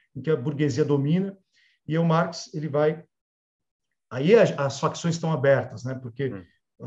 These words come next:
Speaker 1: a, a, a nossa política de, faccionada, ela é, na verdade, é uma política sobre esta di-, divisão, né? Da, de uma, de uma concepção burguesa, liberal,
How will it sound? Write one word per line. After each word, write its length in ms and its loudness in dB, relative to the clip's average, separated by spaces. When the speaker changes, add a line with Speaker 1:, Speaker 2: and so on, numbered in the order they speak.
Speaker 1:
a, 40 -14
a, 380 -10
a 20 -4
nossa 320 4
política 680 -4
de, 140 -14
faccionada, 800 0
ela 140 -2
é, 80 0
na 100 -2
verdade, 340 -2
é 40 -4
uma 160 -6
política 320 -8
sobre 340 -2
esta 340 2
di-, 280 -14
divisão, 500 -8
né? 240 -10
Da, 300 -4
de 280 -12
uma, 440 -6
de 80 -16
uma 140 -8
concepção 760 -8
burguesa, 600 -2
liberal, 720 -2